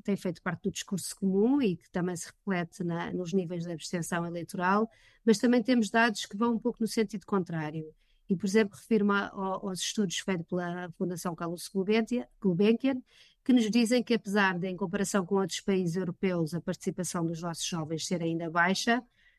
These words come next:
a história diz-nos também que algumas formas de participação política não eleitoral dos portugueses em geral e da juventude em particular vêm aumentando ao longo do tempo. Estamos a falar, por exemplo, de ações de participação cívica como dar dinheiro ou recolher fundos para uma causa social ou política,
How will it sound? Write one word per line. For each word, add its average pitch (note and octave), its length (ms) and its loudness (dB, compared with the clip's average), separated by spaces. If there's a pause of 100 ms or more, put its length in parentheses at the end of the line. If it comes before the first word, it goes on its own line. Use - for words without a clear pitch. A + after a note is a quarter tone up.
(120)
a G#3 60 4
história B3 580 4
diz-nos G#3 380 4
também G3 460 2
que A3 120 -6
algumas F3+ 320 -2
formas F3 360 -2
de - 60 -18
participação F3 600 -4
política F3+ 500 -4
não G3 400 4
eleitoral F#3+ 540 0
dos G#3+ 160 -4
portugueses F3+ 480 -4
em F#3+ 80 2
geral G#3+ 500 2 (140)
e F#3 100 0
da F3 120 0
juventude E3 480 -4
em E3 40 -6
particular G3+ 640 0 (420)
vêm A3+ 400 6
aumentando G#3+ 680 2
ao G3+ 120 2
longo G3 220 4
do E3+ 120 -4
tempo. D3 320 -4 (600)
Estamos F3+ 340 0
a F#3 60 -2
falar, F#3 320 0
por F#3 120 -10
exemplo, F3 360 0
de F3 80 0
ações F3 400 -2
de - 80 -12
participação F3+ 640 -4
cívica F3 560 -2
como E3 260 -2
dar F3 220 0
dinheiro F#3+ 480 2
ou E3 60 -4
recolher F3+ 400 -2
fundos E3+ 380 -2
para E3 200 -2
uma E3 140 -2
causa F#3 400 0
social F3 640 -2
ou D#3+ 100 -2
política, B3 720 0